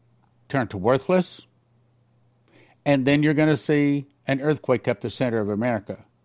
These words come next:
splitting from the Great Lakes all the way down to who knows far, maybe all the way down to the Gulf of Mexico. Now let's go on. He says, "The word of God goes on to prophesy in Joel," I believe it's Joel three, one and two,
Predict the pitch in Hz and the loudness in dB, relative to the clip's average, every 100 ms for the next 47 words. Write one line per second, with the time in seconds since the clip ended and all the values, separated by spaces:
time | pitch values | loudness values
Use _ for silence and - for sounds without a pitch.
0 | _ - - - 175 196 123 98 110 - | _ -18 -16 0 6 6 4 -2 -6 -14
1 | _ 104 95 131 151 113 110 101 117 113 | _ -8 0 0 2 0 -2 0 0 2
2 | 110 104 113 113 107 107 107 104 101 - | 2 0 0 -2 -4 -4 -2 -2 -4 -2
3 | 107 98 - - - 143 139 120 113 107 | -2 -2 -8 -20 -10 -2 0 2 2 2
4 | 107 101 95 92 92 87 85 82 - _ | 0 0 -2 -4 -6 -6 -12 -14 -16 _
5 | 85 _ _ _ _ _ _ 98 95 101 | -20 _ _ _ _ _ _ -8 -6 -6
6 | - 120 98 - _ _ _ _ _ _ | -4 -4 -4 -8 _ _ _ _ _ _
7 | _ _ _ _ _ _ 151 147 180 151 | _ _ _ _ _ _ 2 4 4 2
8 | 165 208 247 196 180 175 165 156 175 165 | 6 6 6 6 6 6 4 6 4 4
9 | - 160 - - 156 156 131 127 131 127 | 4 2 0 0 2 2 2 4 4 4
10 | 127 120 117 110 110 123 120 117 - 123 | 2 2 0 -4 0 4 4 0 -4 -2
11 | 120 117 107 120 113 101 - 156 101 | 0 0 0 0 0 -4 2 2 2